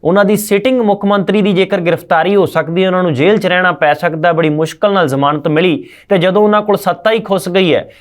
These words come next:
ਜਦੋਂ ਉਹ ਖੁਦ ਆਪਣੀ ਸੀਟ ਹੀ ਹਾਰ ਗਏ ਨੇ, ਨਾ ਹੁਣ ਉਹ ਵਿਧਾਇਕ ਨੇ, ਹੁਣ ਤੇ ਉਹ ਸਾਬਕਾ ਮੁੱਖ ਮੰਤਰੀ ਦਾ ਟੈਗ ਉਹਨਾਂ ਸਾਹਮਣੇ ਲੱਗਦਾ ਹੈ। ਆਮ ਆਦਮੀ ਪਾਰਟੀ ਦੇ ਸੁਪਰੀਮੋ ਦਾ ਅਹੁਦਾ ਜ਼ਰੂਰ ਉਹਨਾਂ ਕੋਲ ਹੈ, ਪਰ ਉਹ ਕੋਈ ਸਰਕਾਰੀ ਤੌਰ 'ਤੇ ਨਹੀਂ ਹੁੰਦਾ, ਉਹ ਪਾਰਟੀ ਦਾ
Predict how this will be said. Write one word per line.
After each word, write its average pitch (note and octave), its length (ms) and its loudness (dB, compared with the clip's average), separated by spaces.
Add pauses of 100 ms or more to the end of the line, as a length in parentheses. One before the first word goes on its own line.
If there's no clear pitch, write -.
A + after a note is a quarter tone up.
(100)
ਜਦੋਂ F#3+ 200 2
ਉਹ G#3 100 0
ਖੁਦ G#3+ 280 0
ਆਪਣੀ G3+ 300 0
ਸੀਟ F#3+ 340 -2
ਹੀ A#3 100 0
ਹਾਰ D#3+ 200 2
ਗਏ F3 180 0
ਨੇ, F#3 120 0
ਨਾ F#3 220 2
ਹੁਣ F3+ 160 -4
ਉਹ F3+ 80 -2
ਵਿਧਾਇਕ D#3+ 440 0
ਨੇ, E3 240 -2 (240)
ਹੁਣ G3 140 0
ਤੇ G#3+ 140 -2
ਉਹ G#3 60 4
ਸਾਬਕਾ E3+ 480 0
ਮੁੱਖ F#3+ 260 -2
ਮੰਤਰੀ G3 320 0
ਦਾ F#3+ 140 2
ਟੈਗ E3 300 2
ਉਹਨਾਂ E3 240 2
ਸਾਹਮਣੇ D#3+ 320 0
ਲੱਗਦਾ C3 320 0
ਹੈ। C#3+ 180 -2 (200)
ਆਮ G#3+ 220 2
ਆਦਮੀ G#3+ 220 2
ਪਾਰਟੀ F#3 420 -2
ਦੇ F3 100 0
ਸੁਪਰੀਮੋ D#3+ 500 -2
ਦਾ D3+ 120 2
ਅਹੁਦਾ D3 200 2
ਜ਼ਰੂਰ E3 260 0
ਉਹਨਾਂ C3+ 200 -2
ਕੋਲ A2 200 -4
ਹੈ, A#2 180 -2 (200)
ਪਰ G#3 120 2
ਉਹ G3 80 2
ਕੋਈ F#3+ 140 -2
ਸਰਕਾਰੀ D3+ 460 -2
ਤੌਰ D#3 240 2
'ਤੇ F3 180 -2
ਨਹੀਂ E3+ 120 -2
ਹੁੰਦਾ, D3+ 220 -2
ਉਹ G#3 120 0
ਪਾਰਟੀ D#3 360 0
ਦਾ B2 180 0